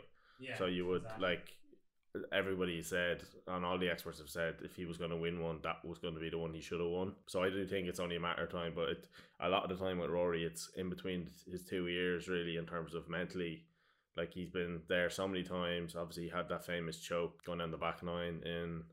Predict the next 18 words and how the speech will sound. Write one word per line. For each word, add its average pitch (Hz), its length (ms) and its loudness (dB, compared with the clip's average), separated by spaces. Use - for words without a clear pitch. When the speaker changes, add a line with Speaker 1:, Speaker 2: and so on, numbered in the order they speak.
Speaker 2:
uh, 78 100 0
it 76 60 -2
was 71 100 -6
several 85 300 2
years 85 200 2
ago 82 220 -2
now, 85 320 2
but 82 160 0
he's 98 180 -4
obviously 104 280 2
won 117 280 10
all 113 160 12
the 113 160 8
others 120 240 10
now, 113 220 8
so 101 320 4
it's - 180 -4
the, 104 260 8